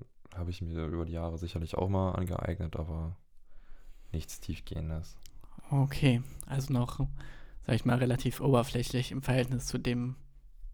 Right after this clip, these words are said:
Speaker 2: was ich halt mache. Ich bin halt primär Webentwickler. Ich habe ja auch eine Ausbildung als Mediengestalter gemacht. Ich hat-, war davor schon auf einer Designschule, sag ich mal, beziehungsweise auf einem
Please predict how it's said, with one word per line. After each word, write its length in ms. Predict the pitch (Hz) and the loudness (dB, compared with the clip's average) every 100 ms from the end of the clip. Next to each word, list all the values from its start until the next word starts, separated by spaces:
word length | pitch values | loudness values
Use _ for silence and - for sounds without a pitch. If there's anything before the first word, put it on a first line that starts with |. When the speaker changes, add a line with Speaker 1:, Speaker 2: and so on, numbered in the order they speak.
| - | 0
Speaker 2:
was 200 | 120 - | 2 4
ich 180 | 127 143 | 8 12
halt 220 | 135 131 | 12 12
mache. 320 | 131 - 135 | 8 8 6
Ich 200 | 113 - | 6 2
bin 200 | 127 120 | 2 4
halt 240 | 120 - - - - - - - - - - - - - - - - - | 4 2 -4 -10 -10 -12 -14 -16 -16 -18 -18 -20 -20 -20 -20 -20 -20 4
primär 460 | - 147 143 135 | 10 12 12 12
Webentwickler. 800 | 139 139 156 139 143 139 151 147 | 12 12 10 8 8 6 10 10
Ich 160 | 135 139 | 10 6
habe 160 | 135 139 | 6 8
ja 60 | |
auch 100 | 131 | 8
eine 140 | - - | 4 2
Ausbildung 560 | 135 - 143 135 131 | 0 4 6 6 6
als 160 | 127 - | 2 6
Mediengestalter 800 | 131 143 143 139 - 139 135 139 | 10 12 12 10 8 8 8 6
gemacht. 440 | 135 131 135 - | 8 8 6 4
Ich 80 | - | 0
hat-, 160 | 131 | 2
war 100 | 127 | 6
davor 320 | 127 - 131 135 | 6 8 8 8
schon 240 | - 135 | 6 4
auf 240 | 127 - | 2 -2
einer 440 | - 120 120 123 131 - - | -2 0 2 0 -4 -12 -2
Designschule, 600 | 135 120 127 139 - 143 | 4 12 12 12 10 8
sag 200 | 135 127 | 8 8
ich 140 | 131 131 | 6 6
mal, 140 | 123 | 6
beziehungsweise 920 | 120 123 - 143 139 135 127 123 123 - | 6 2 4 6 6 6 8 8 6 4
auf 220 | 131 123 | 0 2
einem 360 | 135 117 117 | 2 2 0